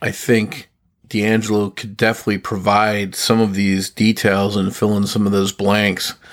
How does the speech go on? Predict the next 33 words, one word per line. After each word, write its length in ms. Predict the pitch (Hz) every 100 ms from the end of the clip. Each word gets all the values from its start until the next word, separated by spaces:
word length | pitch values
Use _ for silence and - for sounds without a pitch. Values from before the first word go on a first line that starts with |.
| - _ -
that 140 | 101
have 140 | 95
stumped 360 | - - 110 101
investigators, 800 | 98 98 110 - 98 95 98 98
because 360 | - 107 120 110
they 160 | 139
don't 240 | 120 120 101
have 580 | 104 113 104 98 98 - _ _ _
a 60 | -
complete 500 | - 110 - 117 -
timeline. 640 | - 110 107 104 104 104
They 140 | 104 101
don't 280 | 104 98 -
know 340 | 104 104 101
his 260 | 104 98 98
exact 480 | 98 98 101 101
movements. 580 | 104 101 98 101 101 -
There's 320 | - 95 92
some 160 | - 104
things 300 | - 101 98
that 100 | 98
are 100 | 92
still 560 | - - 101 98 95 - - _ _ -
eluding 500 | 107 110 123 117 101
them, 320 | 98 95 - _ - - _
uh, 200 | - 101
that 160 | 98 98
they 100 | 104
haven't 320 | 92 104 101
been 140 | 98 98
able 240 | 98 95
to 80 | 95
pinpoint. 680 | - 117 107 - 95 92